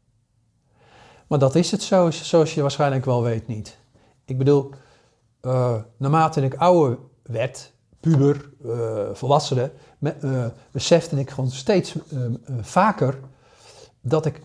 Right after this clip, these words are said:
ja, als kind en later ook tientallen uittredingen me ge-, heb gehad. Ik vloog als het ware uit mijn stoffelijk lichaam. Ik merkte gewoon dat er een vervolg is,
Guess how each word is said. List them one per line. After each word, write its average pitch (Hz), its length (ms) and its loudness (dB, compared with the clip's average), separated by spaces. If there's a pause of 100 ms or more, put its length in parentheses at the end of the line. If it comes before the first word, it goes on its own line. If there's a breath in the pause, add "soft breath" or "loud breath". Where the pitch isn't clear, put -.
(220)
ja, 151 400 -2 (220)
als - 240 -4
kind 190 360 2 (580)
en 135 140 -6
later 135 340 4
ook 160 320 2 (240)
tientallen 135 460 2
uittredingen 180 540 2
me 139 100 0
ge-, - 220 -10
heb - 160 -8
gehad. 110 380 -4 (120)
Ik 139 180 -6
vloog 127 440 0
als 139 160 0
het 127 120 0
ware 117 400 -2
uit 117 260 -6
mijn 127 200 -2
stoffelijk 160 460 0
lichaam. 127 460 -2 (320)
Ik - 160 -4
merkte 117 260 0
gewoon 120 160 0
dat 127 160 0
er 139 60 0
een 143 80 0
vervolg 208 520 0
is, 123 240 -4